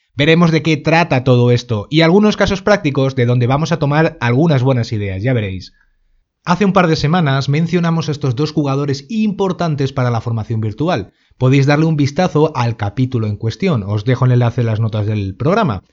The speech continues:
Ahora, comencemos hablando de la gamificación y veamos entonces dónde reside su importancia y por qué vamos a hablar hoy de ello. Fijaros, porque la formación online durante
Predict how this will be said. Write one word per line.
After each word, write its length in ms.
Ahora, 360
comencemos 540
hablando 340
de 100
la 100
gamificación 1300
y 200
veamos 680
entonces 800
dónde 460
reside 400
su 100
importancia 560
y 40
por 180
qué 180
vamos 320
a 40
hablar 200
hoy 120
de 120
ello. 380
Fijaros, 440
porque 320
la 120
formación 600
online 500
durante 640